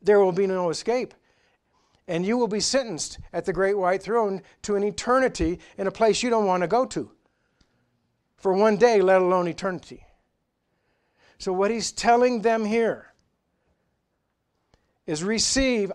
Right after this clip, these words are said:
I'm going to the cross. The cross is going to divide us.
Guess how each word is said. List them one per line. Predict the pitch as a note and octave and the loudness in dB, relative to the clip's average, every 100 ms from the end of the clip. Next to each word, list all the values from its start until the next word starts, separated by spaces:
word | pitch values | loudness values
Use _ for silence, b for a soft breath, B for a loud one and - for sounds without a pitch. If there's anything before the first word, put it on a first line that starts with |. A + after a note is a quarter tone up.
| - | 0
I'm | A3 B3+ | 2 2
going | A#3 A#3+ A#3+ | 2 0 0
to | A3 | -2
the | A3 | -2
cross. | A3 G#3+ F3+ F3 A#3+ - - _ _ B B B | 0 4 4 4 0 -8 -14 _ _ B B B
The | F3 | -8
cross | - A#3 C4+ B3+ | 2 4 4 2
is | G#3+ | -2
going | G#3+ G#3+ G#3 | -2 -2 -2
to | F#3 | -2
divide | F#3+ D3+ F3 F3+ G#3 | -2 0 2 4 4
us. | C4 B3+ - | 2 0 -8